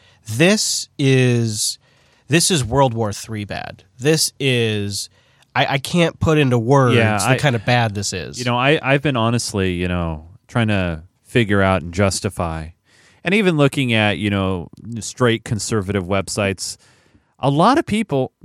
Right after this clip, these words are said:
Speaker 2: don't like this move at all on both sides.
Speaker 1: I haven't liked what he's done in Syria at all. This is, though, putting us on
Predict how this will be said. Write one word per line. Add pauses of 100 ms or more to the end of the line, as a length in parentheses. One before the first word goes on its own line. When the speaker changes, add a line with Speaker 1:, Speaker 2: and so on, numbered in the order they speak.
(180)
Speaker 2:
don't
like
this
move
at
all
on
both
sides. (420)
Speaker 1:
I
haven't
liked
what
he's
done
in
Syria
at
all. (380)
This (160)
is,
though,
putting
us (100)
on